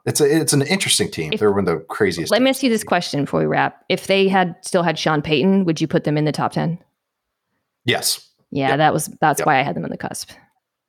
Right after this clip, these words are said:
Speaker 2: I mean, they, you
Speaker 1: That's
Speaker 2: saw
Speaker 1: hard.
Speaker 2: Pete
Speaker 1: It's hard for
Speaker 2: Carmichael,
Speaker 1: me.
Speaker 2: obviously. Pete Carmichael, it's your time.
Speaker 1: Yeah. It is. He,
Speaker 2: Pete.
Speaker 1: he's only been training for it for fifteen years. <laughs>
Speaker 2: <laughs> Uh, that's the Saints offensive coordinator now for,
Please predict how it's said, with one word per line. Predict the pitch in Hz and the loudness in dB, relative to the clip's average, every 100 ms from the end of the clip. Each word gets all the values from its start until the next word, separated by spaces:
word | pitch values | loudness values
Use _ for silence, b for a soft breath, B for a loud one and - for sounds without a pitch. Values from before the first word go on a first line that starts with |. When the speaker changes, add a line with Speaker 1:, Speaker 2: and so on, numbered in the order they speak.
| _ | _
Speaker 2:
I | 202 | 0
mean, | 196 | 0
they, | 190 | 0
you | 180 | -2
Speaker 1:
That's | 202 | 0
Speaker 2:
saw | 277 | 2
Speaker 1:
hard. | 220 | 4
Speaker 2:
Pete | 262 | 2
Speaker 1:
It's | - | 2
hard | 208 | 2
for | 190 | 2
Speaker 2:
Carmichael, | 185 170 165 | 2 0 -4
Speaker 1:
me. | 151 | -4
Speaker 2:
obviously. | 175 160 165 165 156 175 - | -4 -4 -6 -6 -8 -8 -6
Pete | 247 | 0
Carmichael, | 262 277 277 240 - | 2 2 2 0 0
it's | 196 226 | -2 -2
your | 254 | 0
time. | 262 254 254 175 160 _ _ _ _ _ _ _ _ _ _ | 2 2 2 0 -10 _ _ _ _ _ _ _ _ _ _
Speaker 1:
Yeah. | 117 | 0
It | 113 | 2
is. | 113 104 - _ - | 2 0 -6 _ -2
He, | 135 | 0
Speaker 2:
Pete. | 165 175 143 | 2 0 0
Speaker 1:
he's | 127 | 2
only | 143 131 | 2 2
been | 127 | -2
training | 110 - 120 120 | -2 0 0 -2
for | 113 113 | 0 0
it | 113 | 0
for | 117 | -2
fifteen | - 143 135 - 123 120 | -2 -2 -2 -4 -4 -4
years. | 120 113 117 - 330 | 0 0 0 -4 -4
<laughs> | - - | -4 -2
Speaker 2:
<laughs> | 254 B B 466 508 392 - | -2 B B -8 -4 -4 -2
Uh, | - 175 | 0 2
that's | 175 175 | 0 -2
the | 160 | -2
Saints | 151 147 | -2 -2
offensive | 143 147 - | -6 -8 -8
coordinator | - 131 123 | -6 -4 -4
now | 123 | -4
for, | 147 - 139 | -6 -8 -12